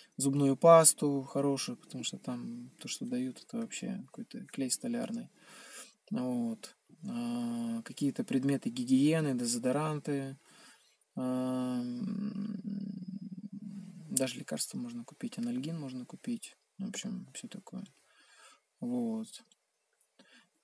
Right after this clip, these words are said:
Поэтому необходимо, чтобы вам кто-то либо снаружи положил деньги, либо у вас они будут с собой, тогда они автоматически вам упадут на счет ваш. Вот. Ну, это все об организации и бытии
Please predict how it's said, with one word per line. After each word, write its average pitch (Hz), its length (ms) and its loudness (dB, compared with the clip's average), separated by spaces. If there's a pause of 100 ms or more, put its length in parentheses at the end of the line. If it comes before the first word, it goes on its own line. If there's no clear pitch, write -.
(420)
Поэтому 254 720 2 (340)
необходимо, 127 480 -4
чтобы 123 260 -4
вам 123 120 -2
кто-то - 240 -8
либо 175 220 -2
снаружи 175 440 4
положил 151 480 0
деньги, 147 480 0
либо 127 540 -2 (560)
у 120 60 -6
вас 131 260 4
они 127 160 -4
будут 127 240 -2
с - 60 8
собой, 160 300 2
тогда 127 220 -2
они 127 140 -4
автоматически 123 800 -4 (500)
вам 123 520 -4 (100)
упадут 120 380 -6
на 120 100 -6
счет 110 320 -6
ваш. - 340 -10 (540)
Вот. 226 520 -8 (920)
Ну, 170 80 2
это 156 180 4
все 143 220 2
об 123 120 0
организации 127 680 2
и 151 160 -4
бытии 117 540 -2